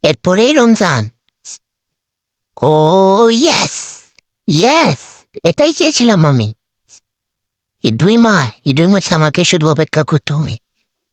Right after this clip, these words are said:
এরপরেই আসছে রহমতের মাস। তাহলে এই রজব মাসে আমাকে কি করা যায়? উম, উম, এই রজব মাসে আমাকে যথাসম্ভব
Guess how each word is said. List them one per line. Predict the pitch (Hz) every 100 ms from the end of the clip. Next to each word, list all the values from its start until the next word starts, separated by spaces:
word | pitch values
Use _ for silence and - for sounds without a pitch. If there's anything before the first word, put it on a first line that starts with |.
| _
এরপরেই | 113 117 123 - 123 147 175 202 226 226
আসছে | 185 - - 269
রহমতের | 233 202 180 - 254 262 - 262
মাস। | 226 233 302 349 320 285 175 151 165 - - _ _ - - _ _ _ _ _ _ _ _ _ _ _ _ _ _ _ _ -
তাহলে | 185 196 214
এই | 208
রজব | 160 190
মাসে | 220 208 -
আমাকে | 180 165 170
কি | 180
করা | 160 143 123
যায়? | 156 190 - _ _ _ _ _
উম, | - 135 147 156 190 202 208 208 202 208 214 311 349 427 _ _ - - _ _ _ _ _ _ 302
উম, | 233 214 160 110 78 85 - - - _ _ _ _ - _ _ _ _
এই | 165 156 147
রজব | 143 202
মাসে | 226 214 226
আমাকে | 214 190 185 180 156
যথাসম্ভব | 123 135 175 - 202 185